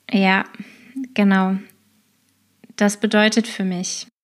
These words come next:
bleib deinen Werten treu, die hoffentlich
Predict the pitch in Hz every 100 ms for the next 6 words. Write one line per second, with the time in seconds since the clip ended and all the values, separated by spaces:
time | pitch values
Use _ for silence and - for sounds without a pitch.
0 | _ _ _ _ _ _ _ _ _ _
1 | _ _ _ _ _ _ _ _ _ _
2 | _ - 214 208 214 202 196 196 196 196
3 | - 208 - 190 180 185 185 - _ _
4 | _ _ _ _ - 202 185 190 214 240
5 | 220 196 196 - -